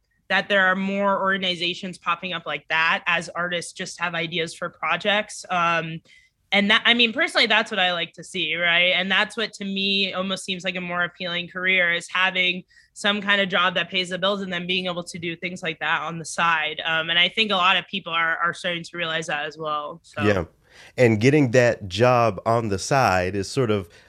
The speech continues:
Speaker 2: one of the major challenges, at least I've seen from a lot of, uh, performers, a lot of artists. You have, you know, as it stands right now, you definitely have that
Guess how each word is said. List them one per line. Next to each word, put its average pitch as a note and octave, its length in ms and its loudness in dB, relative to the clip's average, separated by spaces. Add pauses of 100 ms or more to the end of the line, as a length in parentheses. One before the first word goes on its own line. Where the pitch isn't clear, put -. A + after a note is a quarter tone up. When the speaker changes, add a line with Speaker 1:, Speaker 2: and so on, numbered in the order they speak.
Speaker 2:
one B2 180 4
of A#2 80 4
the A2 80 4
major A2 380 4
challenges, G2+ 800 0
at F#2+ 100 0
least A2 300 0 (100)
I've A#2 240 4
seen G2 420 0
from G#2+ 160 -2
a G2+ 60 2
lot G2 240 6
of, F#2 220 -4
uh, F#2+ 140 0
performers, G2+ 680 2
a G#2 80 0
lot G#2 220 2
of F2+ 100 -4
artists. G2 500 2 (200)
You B2+ 220 4
have, C3 520 4
you A#2+ 140 2
know, G#2 280 0 (320)
as C3 200 6
it A2+ 80 2
stands C3 420 2
right A#2 220 4
now, A#2+ 120 4
you A2+ 220 0
definitely B2+ 460 2
have A#2+ 240 0
that G2+ 200 4